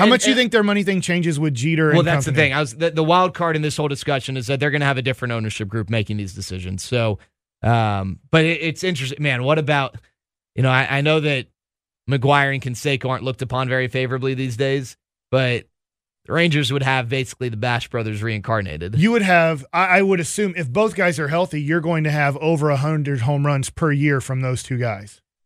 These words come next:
Speaker 1: So let's talk about that other guy, Joey Gallo. H-, has his growth not been incredibly fun to watch within the framework of this year?
Speaker 2: If he's going to be the first baseman next year,
Speaker 1: I want
Speaker 2: uh,
Speaker 1: him to be a corner outfielder so bad.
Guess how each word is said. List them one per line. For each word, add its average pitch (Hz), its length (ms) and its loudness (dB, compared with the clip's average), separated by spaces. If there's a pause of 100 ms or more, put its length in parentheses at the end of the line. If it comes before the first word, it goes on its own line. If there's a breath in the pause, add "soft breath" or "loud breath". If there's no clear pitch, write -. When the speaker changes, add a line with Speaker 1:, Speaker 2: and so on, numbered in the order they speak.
Speaker 1:
So 156 80 8
let's 170 220 0
talk 165 180 2
about 151 160 -2
that 143 140 -4
other 139 180 -6
guy, 120 160 -6
Joey 123 300 -4
Gallo. 107 420 -4
H-, 120 200 -8
has 143 180 -2
his 165 180 2
growth 151 340 0
not 139 220 -4
been 139 140 -4
incredibly 131 420 -4
fun 131 200 -4
to 127 60 0
watch 123 280 0
within 123 280 -4
the 123 60 -4
framework 127 420 -2
of 127 60 0
this 120 220 -4
year? 117 320 -4
Speaker 2:
If 160 160 2
he's 185 260 2
going 214 300 0
to 208 80 -2
be 185 100 0
the 170 120 -2
first 165 360 -2
baseman 151 400 0
next 139 320 -4
year, 127 480 0 (140)
Speaker 1:
I 110 100 -2
want 131 120 4
Speaker 2:
uh, 135 40 2
Speaker 1:
him 175 60 -2
to 170 80 -4
be 120 80 0
a 113 60 -2
corner 107 260 -2
outfielder 117 420 -6
so 117 200 -4
bad. 143 240 2